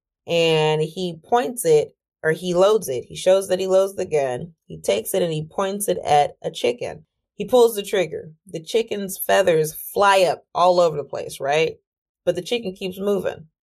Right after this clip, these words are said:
He grabs the chicken, he moves his hand through the feathers of the chicken, and he pulls out this flattened bullet. No blood. So I'm sitting there and I'm, like, rubbing my eyes. I'm like, "What the fuck?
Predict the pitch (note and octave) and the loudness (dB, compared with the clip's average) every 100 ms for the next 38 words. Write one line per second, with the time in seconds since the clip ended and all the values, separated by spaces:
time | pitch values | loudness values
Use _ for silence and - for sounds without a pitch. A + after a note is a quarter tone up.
0 | _ _ F#3 E3 G#3 A3+ A#3 G#3 A3 A3 | _ _ -8 2 4 4 0 -4 -4 -2
1 | G#3 G3+ A3 - F#3+ G3 G3+ F#3+ F#3+ A3+ | 0 -2 -4 -10 -6 -2 0 -2 -2 0
2 | F#3+ F#3+ F3+ D#3+ - D3+ F#3+ G3 G3 F#3 | 0 0 -2 0 0 0 2 2 2 -2
3 | E3 D#3+ G#3 G#3 F3 D#3+ D#3 - G3 F#3 | -4 -4 -6 -4 -6 -6 -8 -6 -4 -2
4 | E3+ D#3+ D#3 C#3+ - _ D#3 D3+ - - | 0 2 2 0 -6 _ 2 2 2 -4
5 | - F3+ - D#3+ E3 E3+ C3+ - _ _ | 2 2 2 -2 0 2 2 -2 _ _
6 | _ _ D3 D#3 E3 D#3 C#3+ F#2+ - _ | _ _ 0 4 4 4 2 0 -8 _
7 | _ _ _ - A#3+ A#3+ B3 - A3+ A3 | _ _ _ -2 0 2 0 2 2 4
8 | A3 G#3+ A3+ F#3 - - D#3+ G3 - G3 | 2 2 2 0 0 2 2 2 0 2
9 | G#3 G3+ B3+ A3+ C#3+ D4 F4+ - - - | 2 2 -2 -4 -6 -6 -10 -10 -16 -14
10 | D#4 F4+ | -8 -8